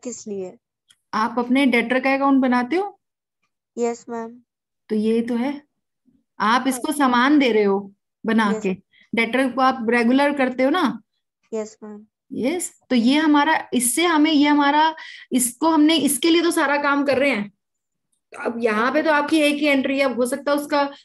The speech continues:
Speaker 2: दो साल का, तीन साल का एक, आ, contract है तो वो चलता रहेगा ना, उसके लिए हमें record maintain करना पड़ेगा। It is like कि हमारी, भाई आप जिसके लिए आप काम कर रहे हो उसको आप पैसे दोगे भी सही और उसके लिए काम करोगे भी सही,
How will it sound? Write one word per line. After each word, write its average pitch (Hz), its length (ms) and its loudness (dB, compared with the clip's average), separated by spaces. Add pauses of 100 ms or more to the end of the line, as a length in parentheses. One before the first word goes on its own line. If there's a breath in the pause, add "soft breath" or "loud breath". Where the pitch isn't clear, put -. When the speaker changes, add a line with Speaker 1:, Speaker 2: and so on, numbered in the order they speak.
(140)
Speaker 2:
दो 269 180 4
साल 277 260 0
का, 269 500 0
तीन 262 300 2
साल 254 240 0
का 262 280 0 (320 loud breath)
एक, 226 160 -4
आ, 208 420 0 (180)
contract 247 540 -2
है 240 180 0 (360)
तो 233 60 4
वो 247 100 4
चलता 240 360 0
रहेगा 254 300 2
ना, 349 140 2
उसके 269 420 -4
लिए 277 100 0
हमें 269 120 2
record 262 320 0
maintain 262 400 2
करना 247 200 0
पड़ेगा। 247 220 0
It 262 120 -2
is 302 160 0
like 285 340 -2 (260 loud breath)
कि 349 100 4
हमारी, 247 580 0 (120)
भाई 302 180 0
आप 233 360 -6
जिसके 254 280 -4
लिए 311 140 0
आप 294 220 -4
काम 240 300 -2
कर 240 160 -2
रहे 208 100 0
हो 233 220 -2 (300 loud breath)
उसको 277 320 -2
आप 285 280 0
पैसे 254 300 -2
दोगे 233 320 2
भी 285 120 2
सही 302 160 0
और 294 100 2
उसके 269 200 -4
लिए 254 140 0
काम 220 280 -2
करोगे 220 360 0
भी 220 80 -8
सही, 214 260 -8